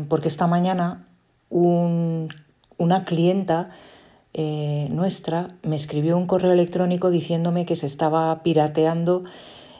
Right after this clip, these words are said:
eh, material, manuales nuestros, y se estaban pasando estos manuales en un grupo de WhatsApp,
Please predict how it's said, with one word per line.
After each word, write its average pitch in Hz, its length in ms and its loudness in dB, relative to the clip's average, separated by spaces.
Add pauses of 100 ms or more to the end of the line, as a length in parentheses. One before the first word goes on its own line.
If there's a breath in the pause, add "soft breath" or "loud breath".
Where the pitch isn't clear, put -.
(100)
eh, 151 880 -2 (160)
material, 160 800 0
manuales 170 760 0 (180)
nuestros, 175 720 -4 (680 loud breath)
y 175 120 2
se 170 100 -2
estaban 180 380 2
pasando 180 400 0
estos 175 240 -2
manuales 170 540 0
en 160 80 -2
un 156 120 -4
grupo 165 380 0
de 151 240 2
WhatsApp, 165 540 0